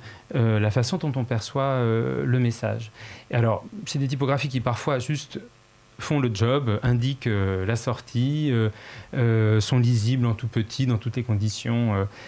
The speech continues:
euh, de, de lecture les plus extrêmes, euh, et puis parfois soulignent la beauté, euh, de la langue d'un auteur. Lisez Baudelaire, euh, ou Molière en Arial, c'est pas comme le lire, euh, en Garamond, euh, euh, ou dans des beaux caractères, euh,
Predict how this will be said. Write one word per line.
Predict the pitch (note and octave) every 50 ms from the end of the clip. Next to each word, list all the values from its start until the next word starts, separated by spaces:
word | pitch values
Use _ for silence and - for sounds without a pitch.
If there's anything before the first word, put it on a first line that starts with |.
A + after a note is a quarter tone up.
| - - - - - -
euh, | - G#2+ G#2+ G#2 G2+ G2+ G2 G2 G2
de, | G2 G2+ B2 B2+
de | A2+ G#2
lecture | G2 G#2 G2+ - - - C3 A2+
les | G#2+ G2
plus | - - G#2+ G2
extrêmes, | G#2 - - - - D3 E3 F3+ G3 G3+ F#3+ - - - - - - - -
euh, | D3 B2 A#2+ A#2 A#2 A#2 A#2 A#2 A#2 A#2 A#2+ - -
et | D3+ C3
puis | A#2+ - - E3 F3 F#3+ E3
parfois | - A2 G2 - - F#3
soulignent | F#3 - - - D3+ B2+ C#3 D#3+ F3 F3 D#3 B2 A#2+
la | A#2 A#2
beauté, | A2 A#2 B2 A#2 B2+ - B2+ C3+ C#3+ D3+ D3+ C3+
euh, | A#2 A2+ A2 A2 A2 A2 A2
de | G#2+ A2
la | G#2+ G#2+ G#2
langue | A2+ A#2 A#2+ B2
d'un | A#2 A#2 A2+
auteur. | A#2 A#2 - - G#2+ G#2 A#2 C3 B2 G#2+ G2+ G2+ - - - - - -
Lisez | B2+ A#2 B2 C3 A#2+ C3 C#3
Baudelaire, | B2+ A#2+ A#2+ A2+ A2+ A#2 A#2+ C3 C#3 C#3+ C#3+ C3+ A2
euh, | A2 G#2 G#2 G#2 G#2 G#2 G#2+ G#2 G#2+
ou | A2 A2+
Molière | A2+ A2 A2 G#2 A2 B2+ C#3 D3 D3 B2+ A2
en | G#2+ G#2 G2 G2 G2 G2+ G#2
Arial, | A2+ G#2+ A2+ A#2+ C3 E3+ F#3 F3+
c'est | - - A#2+
pas | - - C3+ D3+ D#3+ C#3+ -
comme | - C3+ C3+ C#3 C#3+ C3 A#2
le | A2+ G2+ G#2
lire, | G#2 G2+ G#2+ C3 D3+ D#3 C3+
euh, | A#2+ G#2+ A2+
en | - A#2+ A#2+
Garamond, | A#2 A#2+ A2 G#2+ A#2 A2 A2+ A2+ A#2 B2+ C#3+ D3+ C#3+ B2 A2
euh, | G#2 G2+ G2+ - - - - - - - - -
euh, | D3+ B2 A2+ G#2+ G#2+ G#2+ G#2+ G#2+ G#2+
ou | G#2 G#2+ A2
dans | G#2+ A#2 A#2+
des | A2+ G2+ G2+
beaux | F#2+ A2+ A#2+
caractères, | A#2+ B2 G2+ F#2+ G2 G2+ - - A2+ A#2 A2
euh, | G#2 G2+ G2 G2 G#2 - - - - - B2+